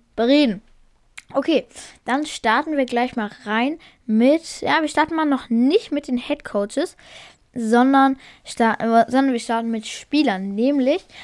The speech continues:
haben die Baltimore Ravens, äh, Mark Andrews, ihren Tight End,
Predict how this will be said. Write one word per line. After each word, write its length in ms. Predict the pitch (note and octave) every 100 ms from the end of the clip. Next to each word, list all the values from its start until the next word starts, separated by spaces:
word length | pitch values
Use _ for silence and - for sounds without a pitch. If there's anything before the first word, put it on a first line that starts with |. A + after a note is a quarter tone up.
| - -
haben 180 | C#4+
die 120 | B3+ G#3+
Baltimore 640 | G#3+ B3 C#4+ C4 A3+ G#3
Ravens, 640 | G3+ A#3 A#3 G#3 D#4+ - _ - - - -
äh, 240 | B3 B3
Mark 300 | A3+ A#3+ D#4+ -
Andrews, 500 | C#4+ E4+ A3 G#3 -
ihren 240 | G#3+ G#3 G#3+
Tight 320 | - C4 C#4+
End, 360 | G3+ B3+ D#4